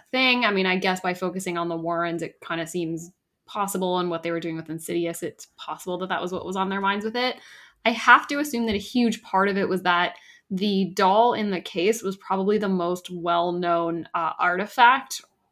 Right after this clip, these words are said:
that the Warrens have. Um, and they probably were like, "Well, we don't wanna make an Annabelle movie now, but let's try to get this in there because it's such a cool thing." Like, they really do or did have a Raggedy Ann doll behind a piece of glass that says, "Positively do not open," which is just, like,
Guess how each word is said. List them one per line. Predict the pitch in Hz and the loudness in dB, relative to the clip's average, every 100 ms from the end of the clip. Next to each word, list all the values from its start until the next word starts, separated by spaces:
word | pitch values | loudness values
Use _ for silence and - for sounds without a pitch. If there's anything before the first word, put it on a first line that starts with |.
| _ | _
that | 196 190 190 | 0 0 0
the | 202 | -2
Warrens | 180 175 180 165 - | 0 2 2 0 0
have. | 160 156 285 311 - - - - - _ | 4 4 4 0 -14 -20 -20 -20 -20 _
Um, | - 202 180 - | 6 6 6 2
and | 185 | 0
they | 180 | 2
probably | 226 226 220 | 4 8 8
were | 208 | 6
like, | 190 | 4
"Well, | 196 | 2
we | 220 | 4
don't | 220 | 4
wanna | 226 | 4
make | 208 190 | 4 2
an | |
Annabelle | - 190 185 180 | 2 2 4 2
movie | 190 185 185 | 2 2 2
now, | 175 165 240 233 | 4 6 6 6
but | 220 | 2
let's | 185 190 - | 2 0 -2
try | - 208 | -2 0
to | 190 | 0
get | 180 175 - | 0 -2 -2
this | 180 175 | -4 -2
in | 170 | -2
there | 175 185 | 0 0
because | 180 185 170 | -2 -4 -6
it's | 156 | -6
such | - 165 | -4 -4
a | 185 | -4
cool | - 170 - | -4 -6 -4
thing." | 160 196 | -4 -2
Like, | 185 | -2
they | 185 | -2
really | 180 185 196 | -2 0 0
do | 165 196 190 180 175 | -2 2 4 4 2
or | 165 175 | 0 -4
did | - 185 180 | -2 0 0
have | 180 170 170 339 - - - - | 2 4 4 2 -4 -20 -12 -4
a | 175 | 0
Raggedy | 165 170 190 185 | 2 2 2 2
Ann | 180 | 2
doll | 170 165 160 | 2 2 2
behind | 170 - 160 | -2 -4 -4
a | 160 | -4
piece | 175 170 | -6 -6
of | |
glass | 160 160 156 | -4 -2 -2
that | - | -6
says, | 170 170 | -8 -8
"Positively | - 160 175 - 175 180 170 | -4 -4 -4 -8 -4 -4 -2
do | 175 | -4
not | 165 156 | -4 -4
open," | 156 147 208 240 | -4 -4 -4 -2
which | 190 180 | -4 -6
is | - | -6
just, | 175 175 - | -6 -6 -4
like, | 160 143 - | -2 -2 -6